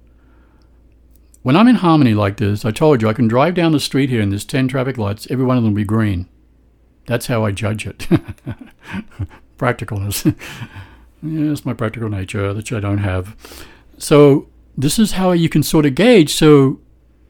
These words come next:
if you want to see if this works or not, which it does, by the way, try it. And watch what happens in your life. Now, if you can get to that level of being, that level of consciousness, you'll have things happen in your life that you just don't expect.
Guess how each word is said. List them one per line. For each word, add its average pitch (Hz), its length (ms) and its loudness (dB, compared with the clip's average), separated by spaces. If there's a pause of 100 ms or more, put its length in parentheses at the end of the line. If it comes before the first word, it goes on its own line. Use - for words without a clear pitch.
(140)
if 143 180 0
you 233 140 8
want 247 180 8
to 165 180 4
see 202 320 2
if 135 120 2
this 123 240 -2
works 110 400 0
or 165 100 4
not, 208 300 2
which 113 180 -8
it 107 80 -16
does, 110 300 0
by 104 180 0
the 92 100 -2
way, 95 320 -2 (920)
try 170 260 -4
it. - 140 -12 (920)
And 165 200 2
watch 226 240 0
what 226 120 2
happens 143 440 -2
in 120 120 4
your 110 120 0
life. 101 460 -8 (680)
Now, 101 340 -4 (2000)
if 175 180 2
you 240 80 4
can 240 180 8
get 160 180 4
to 170 100 -4
that 131 380 0
level 135 640 4
of 104 200 -4
being, 135 340 4
that 107 180 0
level 123 380 0
of 110 140 0
consciousness, 131 760 -4
you'll 170 260 4
have 233 200 -2
things 160 380 2
happen 131 280 -2
in 120 80 2
your 107 160 2
life 104 360 -2
that - 180 -10
you 101 80 -10
just 95 220 -8
don't 107 160 0
expect. - 500 -8